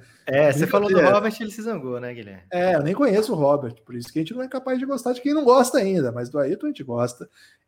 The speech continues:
Speaker 2: E eu, vocês não tão vendo, mas o Ayrton tá fazendo caos aqui nos bastidores,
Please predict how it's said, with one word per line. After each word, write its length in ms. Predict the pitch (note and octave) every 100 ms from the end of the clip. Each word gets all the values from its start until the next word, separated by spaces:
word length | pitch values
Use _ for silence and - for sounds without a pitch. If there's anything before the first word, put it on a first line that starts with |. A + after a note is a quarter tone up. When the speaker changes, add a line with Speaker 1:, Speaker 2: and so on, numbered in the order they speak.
| -
Speaker 2:
E 580 | C#3 C#3 C3+ C3 C3 C3
eu, 340 | D3+ C3+ C#3+ - - _
vocês 220 | - F3+
não 80 | C4
tão 160 | C4 D#3+
vendo, 200 | D3 B3+
mas 160 | E4+
o 40 | F#3
Ayrton 280 | C#3+ F#3+ D#4
tá 120 | F4+
fazendo 280 | F#3 F#3+ D#4+
caos 440 | - F3+ F3 D3+
aqui 180 | C#3 D3+
nos 140 | C#3+
bastidores, 800 | C3+ C#3 C3 C#3 B2+ C#3 F3+ E3